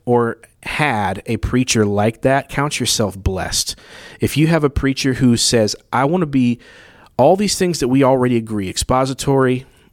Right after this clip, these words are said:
uh, bold, great, uh, great with my delivery, all these, I wanna be the best preacher I can be," but if you've got a guy that does all of that and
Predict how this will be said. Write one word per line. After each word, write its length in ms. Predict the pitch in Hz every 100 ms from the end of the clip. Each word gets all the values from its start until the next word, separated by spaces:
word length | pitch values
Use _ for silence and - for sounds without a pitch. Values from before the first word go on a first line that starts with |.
| 104
uh, 140 | 92
bold, 560 | 95 117 113 113 110 - _ _ _ _ _ _ - 107
great, 320 | 110 113 - _ _ _
uh, 360 | 107 92 85 92
great 340 | 101 113 123
with 120 | 113
my 140 | 117 107
delivery, 540 | 101 104 107 104 104
all 120 | 107
these, 140 | 104 98
I 80 | 151
wanna 180 | 202
be 60 | 165
the 80 | 123
best 240 | 131 131
preacher 300 | - 120 120
I 80 | 110
can 180 | 101 92
be," 380 | 113 139 95 - - - - - - _
but 140 | 117 107
if 120 | -
you've 140 | 175
got 160 | 196 170
a 60 |
guy 220 | 127 143 127
that 180 | 101
does 240 | 117 131 120
all 180 | 131 139
of 60 |
that 340 | 143 147 - _
and 560 | 139 147 170 185 190